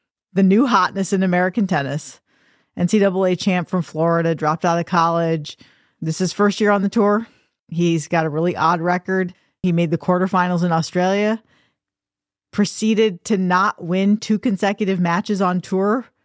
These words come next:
until the U S Open, where he made the semifinals. I'm all for arrogance. I enjoy arrogance on the tour, but especially, but I need it to be earned arrogance, right? If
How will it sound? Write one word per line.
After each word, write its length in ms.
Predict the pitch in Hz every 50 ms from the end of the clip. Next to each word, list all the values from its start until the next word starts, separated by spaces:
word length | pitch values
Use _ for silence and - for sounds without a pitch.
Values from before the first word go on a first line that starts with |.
| _ _ _ _ _ _
until 460 | - 214 208 - - - 208 208 208 214
the 140 | 196 202
U 140 | 185 202 196
S 160 | 190 185 -
Open, 260 | 190 185 180 175 196 175
where 120 | 175 170
he 120 | 170 185
made 220 | 170 165 165 160 147
the 60 | 160
semifinals. 800 | 151 - 160 143 143 143 - - - - - - - _ _ _ _ _ _ _ _ _ _ _
I'm 140 | - 359 403
all 160 | 320 285 262
for 200 | - - 214 -
arrogance. 480 | - 160 165 165 160 139 165 151 - - -
I 100 | 214 240
enjoy 520 | 240 220 208 180 - 170 165 165 170 180 -
arrogance 460 | - 180 185 190 180 190 196 190 226
on 100 | 208 202
the 80 | 196
tour, 260 | 185 - 226 214 214 208
but 200 | 175 190 - -
especially, 600 | 117 151 165 - - 185 180 175 - - - - _
but 120 | 190 175
I 140 | 170 180 190
need 300 | 175 190 196 190 208 220
it 140 | 240 233 -
to 100 | - 226
be 280 | 165 190 185 180 - - _ _ -
earned 420 | 170 170 170 175 175 175 147 -
arrogance, 800 | - 123 107 - 101 113 - - - - _ - - - - - - _ _ _ _
right? 320 | 165 170 175 190 202 - _ _ _ _ _ _ _ _ _ _
If 160 | 240 -